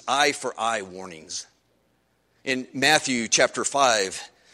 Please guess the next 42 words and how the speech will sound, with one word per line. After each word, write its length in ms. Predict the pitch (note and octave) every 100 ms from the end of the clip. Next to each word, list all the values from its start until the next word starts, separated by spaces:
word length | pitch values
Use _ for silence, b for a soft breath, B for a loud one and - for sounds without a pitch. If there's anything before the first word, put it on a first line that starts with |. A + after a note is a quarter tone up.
| b
it 140 | C#3+
gives 160 | D#3+ D#3
us 120 | D3+
a 80 | B2
warning 440 | A#2+ C3+ D#3+ D3+
against 400 | A#2+ C3+ F3 - -
allowing 640 | A#2 G#2+ C3+ D#3 D#3+ C#3+
our 140 | B2+
hearts 440 | A#2 D3 C#3+ - -
to 140 | A2+
follow 460 | - C3+ C3+ B2 A#2
our 260 | A2+ A2
passions. 800 | F#2+ - A2+ - D#2+ D2 - - - _ _ _ _ _ _ _ _ _ _ _ _ _ _
In 80 | G2+
verse 180 | A#2 A2+
thirty-eight, 600 | - A#2 G#2+ A#2 A2+ F2
Jesus 320 | - A#2 A2
says, 260 | - A2 G#2
"You 120 | E3
have 100 | A#2
heard 260 | - D#3+ D3+
that 100 | C3
it 60 | G#2+
was 120 | G#2
said, 500 | - B2+ G#2+ G2+ G2 b b b -
'Eye 220 | A#2 D#3+
for 300 | D3+ C3 -
eye 300 | B2+ C#3 C3+
and 260 | B2 G#2+ G2+
tooth 280 | - D3+ -
for 180 | G#2+
tooth.' 580 | G2 - A#2 F#2+ - - _ _ _ _ _ _ _ _ _ -
But 100 | F#2+
I 100 | -
tell 240 | - G#2+
you, 140 | G2+
don't 300 | G2 A#2 B2 -
resist 640 | G#2+ G#2 G2 E3 F#3+ -
an 160 | F#2+ F#2+
evil 380 | A#2 G#2 F#2
person. 520 | F2 - E2 - D#2+ G2
If 220 | -